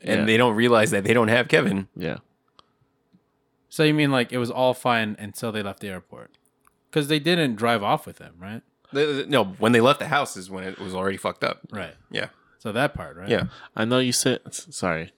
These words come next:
Speaker 2: So if you guys were done, but mine was, I know you said you like having that house kinda, like, be full of and all that. I hated that, that, that whole first scene where everybody was running around and,
Speaker 1: Oh,
Speaker 2: and,
Speaker 1: too
Speaker 2: and
Speaker 1: many
Speaker 2: it was
Speaker 1: people?
Speaker 2: chaotic. No, because they didn't have control of their house.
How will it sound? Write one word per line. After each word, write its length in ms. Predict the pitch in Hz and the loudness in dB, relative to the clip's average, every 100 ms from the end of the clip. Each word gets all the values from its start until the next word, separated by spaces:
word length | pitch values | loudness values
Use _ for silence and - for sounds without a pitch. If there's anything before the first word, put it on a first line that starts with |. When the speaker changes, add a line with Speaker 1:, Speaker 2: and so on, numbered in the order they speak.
| _ | _
Speaker 2:
So 240 | - - | -14 -10
if 220 | - 92 - | -10 -12 -12
you 100 | 95 | -8
guys 180 | 90 87 | -6 -6
were 100 | 90 | -6
done, 260 | 85 78 90 | -6 -6 -4
but 180 | 80 | -6
mine 500 | - 107 104 110 123 | -6 0 2 2 0
was, 520 | 110 95 85 98 - - _ _ | -2 -2 -2 -4 -10 -18 _ _
I 80 | 104 | -2
know 120 | 110 | 2
you 120 | 117 | 2
said 220 | 117 120 101 | 2 -2 -2
you 100 | 104 | -2
like 300 | 98 101 - _ _ - | 0 0 -2 _ _ -6
having 340 | 101 98 104 | -2 -2 -2
that 220 | 101 90 - | -2 -4 -2
house 540 | 90 92 101 - - _ _ _ _ | -4 -2 -2 -6 -8 _ _ _ _
kinda, 220 | - 90 | -8 -6
like, 180 | 92 87 95 101 | -4 -6 -8 -6
be 100 | 101 | -6
full 260 | - 104 104 | -4 -4 -2
of 80 | 95 | -4
and 180 | - 95 | -6 -6
all 160 | 95 98 | -4 -2
that. 280 | 101 104 - _ - - - | -2 -4 -10 _ -20 -20 -2
I 120 | 127 | 0
hated 440 | 110 123 180 147 101 | 4 6 8 6 2
that, 220 | 87 - _ _ | -2 -2 _ _
that, 220 | 82 65 | -4 -2
that 120 | 95 | -2
whole 180 | 107 123 | 0 -2
first 300 | 113 123 113 | 0 -2 -2
scene 340 | - 117 117 117 | -2 -4 -6 -6
where 160 | 110 98 | -2 0
everybody 400 | 107 107 110 110 | 0 0 0 0
was 140 | 107 | 0
running 180 | 107 104 | -4 -4
around 360 | 101 101 107 101 | -4 -2 -2 -2
and, 120 | 92 | -4
Speaker 1:
Oh, 180 | 92 90 | -4 -4
Speaker 2:
and, 60 | 90 - | -6 -10
Speaker 1:
too 100 | - | -2
Speaker 2:
and 80 | 110 | 2
Speaker 1:
many 40 | 113 | 4
Speaker 2:
it 20 | |
was 120 | 101 | 2
Speaker 1:
people? 120 | 95 117 | 2 4
Speaker 2:
chaotic. 340 | 107 117 139 - - | 4 4 0 -4 -4
No, 240 | 135 160 113 | 6 8 8
because 280 | 104 123 110 | 4 0 2
they 180 | 123 151 | 2 2
didn't 160 | 165 | 2
have 140 | 156 139 | 0 0
control 300 | 123 - 127 | -2 0 0
of 40 | |
their 100 | 104 | 0
house. 400 | 117 123 - - | -4 -8 -12 -18